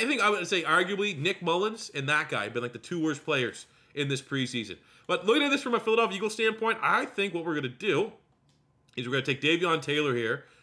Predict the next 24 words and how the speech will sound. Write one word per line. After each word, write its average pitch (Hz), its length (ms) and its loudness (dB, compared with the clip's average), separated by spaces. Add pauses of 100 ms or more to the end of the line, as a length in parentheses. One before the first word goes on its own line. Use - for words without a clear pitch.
We're 165 120 2
gonna 247 120 4
make 156 140 0
Davion 233 440 4
Taylor 202 220 0
left 180 200 0
outside 165 260 0
linebacker 160 360 2
'cause 156 120 -6
he's, 156 160 -12
he's 214 280 -6
only 226 140 -4
going 233 160 4
into 226 100 0
his 202 120 -2
second 196 280 -2
year. 185 240 -2 (480)
Uh, 139 140 -4
really 196 460 -2
good 165 180 2
skill 160 300 0
set, 185 380 -2 (180)
really 185 420 -2
fast, 147 760 0